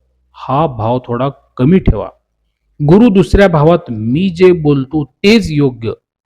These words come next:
असा भाव वाढतो. वृषभ राशी हट्टी असू शकते, त्यात हा योग जुळला की काय होतं,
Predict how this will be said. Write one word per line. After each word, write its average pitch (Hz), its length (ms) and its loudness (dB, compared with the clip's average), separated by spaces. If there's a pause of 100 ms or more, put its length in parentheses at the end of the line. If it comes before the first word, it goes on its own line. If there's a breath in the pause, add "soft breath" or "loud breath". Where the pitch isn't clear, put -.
(140)
असा 110 220 -8
भाव 107 260 -4
वाढतो. 107 480 -8 (2250 soft breath)
वृषभ 202 340 4
राशी 214 380 4
हट्टी 147 340 0
असू 185 220 2
शकते, 135 760 -4 (220)
त्यात 135 240 -2
हा 139 220 -2
योग 143 480 2 (200)
जुळला 131 380 6
की 127 140 -4
काय 151 200 2
होतं, 127 400 0